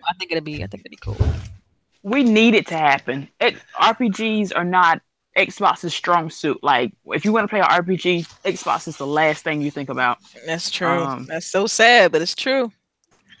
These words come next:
Speaker 1: I mean, especially when you think
Speaker 2: Mm.
Speaker 1: about what happened with Fable. It's like they canceled Fable. Okay, well, we making no R P Gs at this point. Like, you gonna be just a shooter box? Like, that's it. Like,
Speaker 2: Basically.
Speaker 1: you know, sports and shooters, that's all you're gonna do. Like, come on.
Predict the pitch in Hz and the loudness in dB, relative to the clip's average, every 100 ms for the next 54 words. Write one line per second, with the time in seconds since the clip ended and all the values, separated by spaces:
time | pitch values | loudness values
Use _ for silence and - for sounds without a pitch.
0 | - - 185 226 - 285 - 294 277 277 | -20 -4 0 0 2 2 2 2 2 2
1 | 247 233 269 269 233 190 277 339 302 311 | 4 4 6 4 2 0 2 2 2 -4
2 | - - 240 233 277 311 262 220 220 240 | -6 2 2 4 2 4 4 2 4 4
3 | 233 202 - 190 175 170 277 165 165 170 | 6 4 2 0 0 -2 -2 -2 -2 -2
4 | 190 185 185 185 156 143 135 135 - 139 | 2 2 2 -4 -8 -10 -12 -14 -14 -12
5 | 123 117 - - 156 180 190 185 175 240 | -10 -10 -14 -12 -10 -6 -6 -6 -6 -6
6 | 269 320 302 - - - _ - - _ | -2 2 2 2 -6 -12 _ -20 -20 _
7 | _ - 214 214 - 226 311 160 202 247 | _ -2 2 2 4 4 4 4 2 2
8 | 220 165 123 - _ _ _ 170 165 190 | 0 -2 -4 -10 _ _ _ -6 -4 -4
9 | - - 247 254 269 277 359 370 381 392 | -4 0 0 0 -2 0 4 4 4 4
10 | - - 285 285 294 285 269 220 147 - | 2 4 4 4 2 0 0 0 -2 -6
11 | - - _ _ - - - 92 | -6 -10 _ _ -20 -12 -10 -10